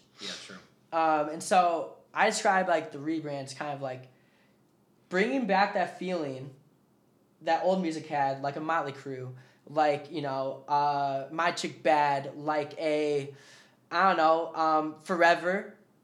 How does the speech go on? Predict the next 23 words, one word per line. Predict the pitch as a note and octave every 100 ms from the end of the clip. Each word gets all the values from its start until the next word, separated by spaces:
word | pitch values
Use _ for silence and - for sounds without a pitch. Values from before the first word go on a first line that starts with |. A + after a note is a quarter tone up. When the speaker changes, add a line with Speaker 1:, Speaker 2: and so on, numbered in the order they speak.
| -
Speaker 2:
by | F3+ E3 D#3 D#3
Chris | G3 F#3
Brown. | F3+ D#3 E3+ G3+
Speaker 1:
Yeah. | A#2+ - D#3 - -
Speaker 2:
Like, | F#3 -
even | B3+ B3 A#3+
though, | G#3+ A3 F#3
even | C#4 C#4+
the | C#4
E | A3+
D | A3+
M | A#3+
songs | A#3 G3+
are | F#3+
coming | G3+ F#3
out, | E3+ D#3 B2+ -
Speaker 1:
Something | - D3
Speaker 2:
like, | D#3
Speaker 1:
you | D3+
can | C3+
get | C3
attached | A2+ - A2+ A2+
to. | C#4 -